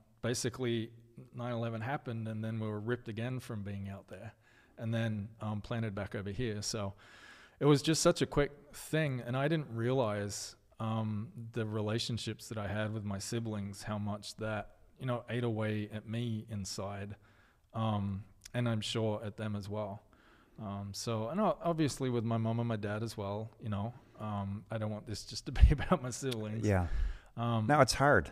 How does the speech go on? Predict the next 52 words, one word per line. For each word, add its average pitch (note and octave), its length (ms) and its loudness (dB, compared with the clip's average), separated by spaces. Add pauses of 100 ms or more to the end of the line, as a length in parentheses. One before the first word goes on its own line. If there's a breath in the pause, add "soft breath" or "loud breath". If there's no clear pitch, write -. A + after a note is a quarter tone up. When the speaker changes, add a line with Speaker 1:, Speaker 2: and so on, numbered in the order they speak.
(160)
Speaker 2:
I G2+ 80 2
mean, G2 260 4
the F2+ 100 4
Speaker 1:
Yeah. E2+ 60 4
Speaker 2:
family G2+ 380 6
is, F2 300 6
uh, E2+ 280 4
you're G2+ 200 8
put - 200 4
into G2 260 4
a F2 60 6
role F2+ 360 10
or D#2 360 8
assume G2+ 420 4
a E2+ 60 6
role, D#2 400 2 (200)
uh, D#2+ 240 2
that's - 340 2 (120)
really F2+ 220 6
not E2+ 240 6
what F2 120 4
a - 20 -4
twelve-year-old E2 640 6
should G#2 220 4
have. F2 340 -2 (240)
You - 80 2
Speaker 1:
Right. E2 100 4
Speaker 2:
know, - 220 2
in F#2 140 6
the F#2 100 6
ideal F#2 320 8
scenario, E2+ 400 6
you E2+ 200 2
would D#2+ 120 2
grow E2+ 200 6
up E2+ 100 2
as D#2+ 100 0
a D#2+ 60 0
son E2 340 4
and D#2 240 0
the C#2+ 80 2
dad D#2+ 300 4
would D#2+ 100 4
be D#2+ 140 2
there F2 280 4
and D2 140 4 (960 loud breath)
the - 80 4
mom F2 240 8
together. F2+ 560 8 (120)
And, E2 340 2
uh, D#2 340 6 (240)
it's, - 520 2